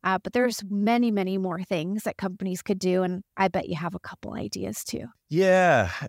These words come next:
Speaker 2: you know, whether, whether, um, this, this next thing is in person, uh, for example, if you gather at a conference or you gather for retreats or you have people coming in,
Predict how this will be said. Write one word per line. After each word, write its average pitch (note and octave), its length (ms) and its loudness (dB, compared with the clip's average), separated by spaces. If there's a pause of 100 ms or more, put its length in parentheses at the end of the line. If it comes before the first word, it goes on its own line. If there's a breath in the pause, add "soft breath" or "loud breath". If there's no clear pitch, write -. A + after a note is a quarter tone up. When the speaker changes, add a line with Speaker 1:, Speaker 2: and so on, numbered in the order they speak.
Speaker 2:
you B2+ 120 0
know, C#3+ 360 4
whether, C3+ 500 2
whether, A#2+ 800 2
um, F2+ 460 4 (400)
this, G#2 340 0
this F#2+ 380 -2
next F#2 280 4
thing E2+ 380 2
is D#2 580 -4 (300)
in F#2 220 2
person, G#2 720 0 (280)
uh, D#2+ 380 2
for - 200 -4
example, D2+ 500 0
if D2+ 180 -4
you D2+ 140 -2
gather D2+ 360 2
at C#2+ 80 0
a C#2+ 60 -2
conference D#2+ 720 -2
or D2 120 0
you C#2 40 -2
gather D2 300 0
for D2 180 -4
retreats D2 640 0
or C#2+ 380 -2 (400)
you D#2+ 160 2
have D2 220 4
people D2+ 240 -6
coming D2+ 300 -2
in, E2 340 0